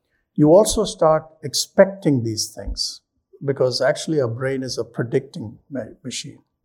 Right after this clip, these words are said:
So if you expect that you're gonna get reward and you're frustrated because the reward doesn't happen, then you also get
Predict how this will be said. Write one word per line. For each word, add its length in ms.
So 720
if 220
you 120
expect 640
that 160
you're 120
gonna 200
get 180
reward 640
and 280
you're 180
frustrated 840
because 320
the 80
reward 420
doesn't 380
happen, 640
then 520
you 160
also 460
get 240